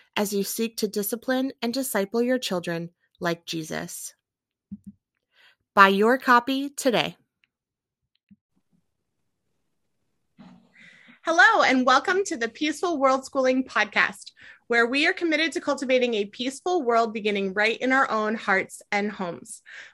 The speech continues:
My name is Angela Harders. I'm a special education teacher, the author of Gospel-Based Parenting and the Crunchy Kids series, and a proud world schooling mother to two incredible children, Sophia, who's seven, and Benjamin, who is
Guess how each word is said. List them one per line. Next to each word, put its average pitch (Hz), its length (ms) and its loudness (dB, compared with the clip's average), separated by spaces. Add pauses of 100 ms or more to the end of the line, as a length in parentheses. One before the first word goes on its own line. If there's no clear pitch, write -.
My 240 100 2
name 247 140 2
is 254 160 2
Angela 240 420 0
Harders. 240 500 2
I'm 220 220 -2
a 214 60 -4
special 240 420 -2
education 226 640 -4
teacher, 254 380 -6 (480)
the 254 140 -2
author 233 380 2
of 220 200 -2
Gospel-Based 262 680 -4
Parenting 262 440 -2
and 233 100 -4
the 226 60 -4
Crunchy 254 400 -4
Kids 277 240 -6
series, 214 560 -4 (340)
and 233 380 2
a 214 80 0
proud 320 420 2
world 330 240 -2
schooling 294 320 -4
mother 247 220 0
to 247 180 -10
two 240 280 -2
incredible 254 600 0
children, 208 520 -4
Sophia, 202 440 -4
who's 202 300 -4
seven, 381 340 0 (180)
and 403 280 -2
Benjamin, 233 540 -4
who 202 140 -6
is 233 340 -8